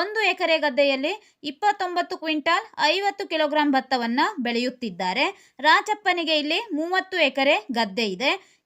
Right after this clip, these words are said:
ಈಗ ನಾವು ರಾಜಪ್ಪನು ಆ ಮೂವತ್ತು ಎಕರೆ ಗದ್ದೆಯಲ್ಲಿ ಬೆಳೆಯಬಹುದಾದ ಒಟ್ಟು ಭತ್ತದ ತೂಕವನ್ನ ಕಂಡುಹಿಡಿಯಬೇಕು. ಇಲ್ಲಿ ಒಂದು ಎಕರೆಗೆ ಇಪ್ಪತ್ತೊಂಬತ್ತು ಕ್ವಿಂಟಾಲ್ ಐವತ್ತು ಕಿಲೋಗ್ರಾಂ. ಈಗ ನಾವು ಮೂವತ್ತು ಎಕರೆಗೆ ಕಂಡುಹಿಡಿಯುವಾಗ ಇಪ್ಪತ್ತೊಂಬತ್ತು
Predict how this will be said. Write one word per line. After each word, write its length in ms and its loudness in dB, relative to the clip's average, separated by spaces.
ಈಗ 100 -2
ನಾವು 220 2
ರಾಜಪ್ಪನು 560 2
ಆ 20 4
ಮೂವತ್ತು 400 -2
ಎಕರೆ 320 0
ಗದ್ದೆಯಲ್ಲಿ 480 0
ಬೆಳೆಯಬಹುದಾದ 760 2
ಒಟ್ಟು 200 -6
ಭತ್ತದ 300 0
ತೂಕವನ್ನ 440 -2
ಕಂಡುಹಿಡಿಯಬೇಕು. 840 -4
ಇಲ್ಲಿ 200 -2
ಒಂದು 180 -6
ಎಕರೆಗೆ 400 -4
ಇಪ್ಪತ್ತೊಂಬತ್ತು 640 -6
ಕ್ವಿಂಟಾಲ್ 420 -2
ಐವತ್ತು 400 -2
ಕಿಲೋಗ್ರಾಂ. 460 -2
ಈಗ 180 -2
ನಾವು 200 2
ಮೂವತ್ತು 320 0
ಎಕರೆಗೆ 420 -2
ಕಂಡುಹಿಡಿಯುವಾಗ 720 -2
ಇಪ್ಪತ್ತೊಂಬತ್ತು 600 -4